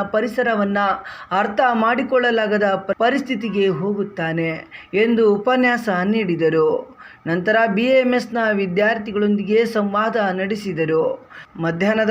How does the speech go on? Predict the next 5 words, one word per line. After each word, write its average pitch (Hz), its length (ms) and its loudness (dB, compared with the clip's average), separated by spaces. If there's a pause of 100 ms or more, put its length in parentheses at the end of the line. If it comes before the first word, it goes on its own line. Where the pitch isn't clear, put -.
ನಂತರ 214 440 0
ಆಸ್ಪತ್ರೆಯಲ್ಲಿ 247 840 0
ಉಚಿತ 233 360 -4
ಮನೋಚಿಕಿತ್ಸೆಗೆ 208 1120 -2
ಸಲಹೆಯನ್ನ 202 640 -2